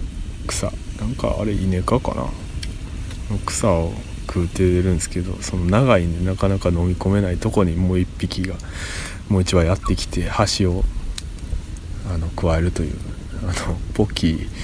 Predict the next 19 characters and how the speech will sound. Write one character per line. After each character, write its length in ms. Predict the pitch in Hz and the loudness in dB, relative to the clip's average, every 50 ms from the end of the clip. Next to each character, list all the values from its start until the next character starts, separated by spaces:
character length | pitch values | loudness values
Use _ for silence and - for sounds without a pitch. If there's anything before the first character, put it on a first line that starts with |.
| - - - - - - - - - - - | -6 -6 -6 -6 -8 -8 -8 -6 -6 -6 -4
<laughs> 800 | - - - - - - - - - - - - - - - - | -4 -4 -4 -2 -2 -4 -4 -4 -6 -6 -6 -6 -6 -8 -6 -4
ポ 80 | - 107 | -4 -2
ッ 40 | - | -2
キ 160 | - - - 101 | 0 2 4 4
ー 40 | 104 | 4
ゲ 100 | 104 92 | 4 4
ー 60 | 73 | 2
ム 160 | 73 101 - - - - - - - - - - - - - - - - - | 0 -2 -4 -4 -6 -10 -10 -12 -10 -10 -10 -10 -8 -10 -10 -10 -6 -4 2
み 40 | 95 | 6
た 140 | - 92 | 6 6
い 20 | 82 | 6
に 80 | 80 | 6
な 80 | 82 78 | 4 0
っ 100 | - - | -2 0
て 60 | - | -2
ま 80 | 90 85 | -2 -2
し 80 | - | -2
た 60 | - | -4
ね。 60 | - | -6